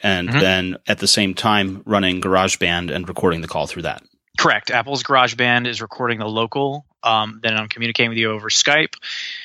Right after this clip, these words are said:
Speaker 2: And then I also, because of I O S multitasking, can use Google Docs to look at our agenda, Safari to pull up websites, that kind of stuff. And I have it connected to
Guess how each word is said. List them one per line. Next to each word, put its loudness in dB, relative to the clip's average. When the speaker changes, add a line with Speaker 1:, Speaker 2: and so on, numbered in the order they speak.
Speaker 2:
And 2
then 6
I 4
also, 0
because -2
of -2
I 2
O -4
S -4
multitasking, -2
can -6
use -4
Google -6
Docs 2
to -2
look -2
at 2
our 2
agenda, 2
Safari 2
to 0
pull -8
up -10
websites, 2
that -2
kind -4
of -6
stuff. -4
And 2
I 4
have 2
it -10
connected 0
to -4